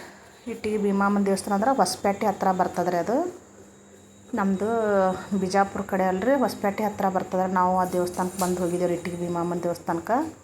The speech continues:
ನೋಡ್ರಿ, ಇಲ್ಲಿ ದೇವಸ್ಥಾನ ಎಷ್ಟು ಚೆನ್ನಾಗಿದೆ.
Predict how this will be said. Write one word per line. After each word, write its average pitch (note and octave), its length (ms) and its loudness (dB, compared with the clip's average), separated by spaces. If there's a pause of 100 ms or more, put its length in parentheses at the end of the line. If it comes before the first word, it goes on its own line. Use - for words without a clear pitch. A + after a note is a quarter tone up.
(560)
ನೋಡ್ರಿ, F#3 300 -4
ಇಲ್ಲಿ F3+ 340 -2
ದೇವಸ್ಥಾನ F3 420 -2
ಎಷ್ಟು F3+ 220 -4
ಚೆನ್ನಾಗಿದೆ. F3+ 720 -2